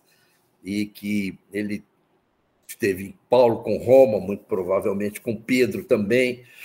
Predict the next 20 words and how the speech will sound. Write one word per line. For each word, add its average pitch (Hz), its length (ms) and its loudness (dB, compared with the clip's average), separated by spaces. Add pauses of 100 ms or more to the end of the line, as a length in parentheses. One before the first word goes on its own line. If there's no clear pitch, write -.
(1200)
E 131 120 -2
se - 240 -4
Paulo 120 320 6
escreveu 107 480 -2
a 98 80 2
carta - 340 -4
aos 101 120 -8
Colossenses 104 580 -6
de 104 100 -14
Roma, 107 360 -2
Marcos 107 400 -6
estava 101 320 -2
lá 95 180 0
nessa 98 240 -8
ocasião. 127 720 -4 (560)
Se 117 140 -10
Paulo 135 240 6
escreveu 120 400 -2
segundo 117 340 -6
Timóteo, 113 640 -4